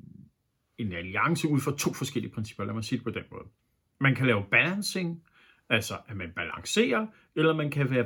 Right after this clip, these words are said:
bandwagoning, at hoppe med på vognen. Det er sådan to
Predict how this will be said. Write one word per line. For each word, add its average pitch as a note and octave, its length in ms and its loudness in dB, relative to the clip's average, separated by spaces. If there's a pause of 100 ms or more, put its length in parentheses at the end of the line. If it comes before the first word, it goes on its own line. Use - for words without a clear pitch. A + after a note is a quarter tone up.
bandwagoning, C#3+ 920 0 (260)
at F3+ 80 2
hoppe E3+ 300 4
med G#2+ 180 4
på B2+ 100 -2
vognen. - 500 -12 (300)
Det C#3+ 60 2
er C#3 40 4
sådan C3+ 220 2
to - 360 -2